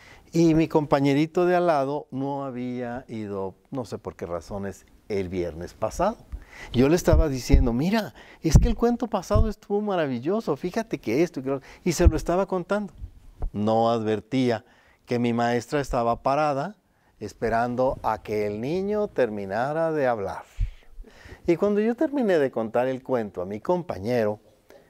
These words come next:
la maestra con toda su autoridad dijo, "Méndez Licón y fulanito de tal, no les importa lo que les voy a contar.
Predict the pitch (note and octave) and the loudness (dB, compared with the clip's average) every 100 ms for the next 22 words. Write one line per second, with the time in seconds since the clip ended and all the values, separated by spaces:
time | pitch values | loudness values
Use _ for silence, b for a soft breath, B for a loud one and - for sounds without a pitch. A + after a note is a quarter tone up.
0 | b b B2 B2 C3 E3 E3 F3+ E3 A2 | b b -2 0 0 0 0 -4 -2 -4
1 | F#2 D#2+ A2 D3+ D#3 D3+ B2 B2 A2+ G#2 | -6 -2 2 2 0 -4 -2 -2 -2 0
2 | G#2 G#2 G#2 G2 E2+ F2+ D#2+ - b b | 0 0 -2 -8 -6 -8 -8 -12 b b
3 | b b E3 G#3+ A#3+ C4 A#3+ A3+ G#3+ F3+ | b b 2 4 4 2 2 2 2 2
4 | A2+ E2+ G#2 _ _ _ - C3+ B2+ D3+ | 0 -6 -18 _ _ _ -6 -4 0 2
5 | D3 G3 G#3 A3+ G3 - D3+ C#3+ G3+ - | 4 2 2 2 2 2 0 2 -2 -6
6 | b b - B3+ C#4+ C4 A#3 G3+ G#3+ G3 | b b -2 0 0 0 -4 -2 -2 0
7 | E3+ C#3+ C3 A#2 A2+ A2+ A2 - G#2 B2 | 0 -2 -4 -4 -4 -2 -4 -6 -8 -2
8 | C#3 G#2+ | -2 -4